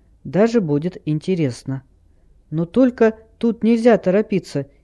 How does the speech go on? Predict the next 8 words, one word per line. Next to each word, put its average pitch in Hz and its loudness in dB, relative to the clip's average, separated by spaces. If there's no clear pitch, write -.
ее 196 2
надо 190 2
подготовить. 180 -2
Зато 196 2
если 220 2
уж 180 -2
она 175 2
возьмется, 165 -2